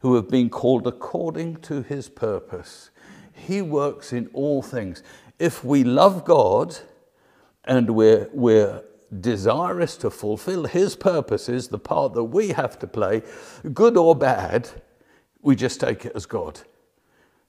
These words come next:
He's, he, he might allow us to go through something. He doesn't create evil for us to go into.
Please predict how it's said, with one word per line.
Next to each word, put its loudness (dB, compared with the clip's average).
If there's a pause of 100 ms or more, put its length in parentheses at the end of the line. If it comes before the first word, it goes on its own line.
He's, 0
he, -6
he 0
might 2
allow 0
us -4
to -6
go 0
through -4
something. -6
He 2
doesn't -2
create -4 (160)
evil -2
for -2
us -6
to -6
go -2
into. -2